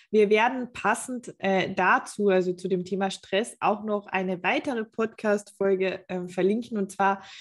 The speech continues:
unsere S-O-S-Tipps gegen Stress. Was könnt ihr eben auch noch machen, was wir jetzt vielleicht in Bezug auf das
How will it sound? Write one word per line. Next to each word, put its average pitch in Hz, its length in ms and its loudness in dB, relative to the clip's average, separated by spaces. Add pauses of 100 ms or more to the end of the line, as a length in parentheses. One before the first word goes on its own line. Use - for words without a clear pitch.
(240)
unsere 202 400 0
S-O-S-Tipps - 920 -6
gegen 208 220 0
Stress. 202 520 0
Was 190 180 -2
könnt 190 240 -2
ihr - 80 0
eben 180 140 2
auch 180 220 -2
noch 175 260 -4 (240)
machen, 196 360 2
was 196 160 0
wir 190 100 6
jetzt 185 200 2
vielleicht 190 260 2
in 185 140 -6
Bezug 302 380 0
auf 202 220 0
das 202 200 -2